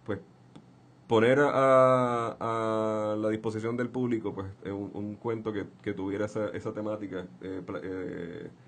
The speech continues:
trabajada de una forma, eh, se-, sensible,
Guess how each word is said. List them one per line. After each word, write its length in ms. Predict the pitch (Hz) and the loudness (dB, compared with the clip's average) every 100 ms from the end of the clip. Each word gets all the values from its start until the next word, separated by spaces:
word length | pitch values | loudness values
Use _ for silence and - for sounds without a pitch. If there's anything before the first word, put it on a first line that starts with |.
| _ | _
trabajada 460 | 104 104 104 123 117 | 0 2 4 2 2
de 60 | |
una 160 | 104 104 | 2 0
forma, 480 | 107 110 104 98 98 - - - | 2 0 0 -4 -8 -16 -20 -10
eh, 320 | 92 95 90 95 | -6 -4 -4 -4
se-, 420 | 90 - - - - | -6 -6 -8 -12 -4
sensible, 460 | 107 95 107 - | -4 0 -2 -2